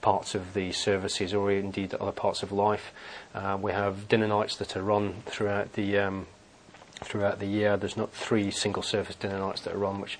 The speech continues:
also involves education of, you know, previous battles and conflicts, et cetera,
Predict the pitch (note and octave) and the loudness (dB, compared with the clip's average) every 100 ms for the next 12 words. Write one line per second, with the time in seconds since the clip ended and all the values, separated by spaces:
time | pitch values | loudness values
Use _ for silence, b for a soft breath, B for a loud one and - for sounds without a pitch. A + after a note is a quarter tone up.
0 | B B B B2 A2+ - G#2 G2 G2+ G2+ | B B B 8 8 8 4 6 6 6
1 | G2 G#2+ G2 F#2 - G2 - F#2+ F#2 - | 4 0 0 -2 -4 -2 -2 -2 -6 -6
2 | G2 F#2+ - G2 F#2 - - B B B | -6 -6 -6 -6 -4 -6 -8 B B B
3 | B B - - - G2 F#2 F#2+ - G2+ | B B 2 2 4 -4 -2 -2 2 0
4 | F2 G2 - - - - - G2+ | 0 -4 -4 -8 -4 -4 -4 -6